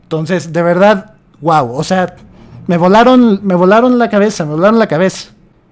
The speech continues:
¿Sí? O sea, en serio, qué, qué admirable. O sea, qué bueno los que no hicieron Argüende. Pues sí, una opinión, un video de una opinión de un güey ya en YouTube, ya.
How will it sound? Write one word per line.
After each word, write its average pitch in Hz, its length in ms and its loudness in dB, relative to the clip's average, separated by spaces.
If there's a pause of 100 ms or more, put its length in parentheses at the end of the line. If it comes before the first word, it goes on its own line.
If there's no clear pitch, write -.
(140)
¿Sí? 165 460 -8
O 143 100 -10
sea, 139 460 -6
en 143 160 -10
serio, 165 400 -4 (840)
qué, 185 420 -2
qué 202 100 0
admirable. 190 460 2
O 117 60 -10
sea, 143 140 -8
qué 208 100 -2
bueno 247 300 2
los 208 160 0
que 175 100 -4
no 185 100 -2
hicieron 214 360 -2
Argüende. 294 520 -2
Pues - 200 -6
sí, 294 120 2
una 311 140 2
opinión, 277 400 0
un 269 80 2
video 277 200 -2
de 277 80 -2
una 285 160 2
opinión 269 300 0
de 269 60 2
un 285 140 2
güey 269 340 2
ya 262 180 0
en 262 120 4
YouTube, 254 340 -2
ya. 294 220 -2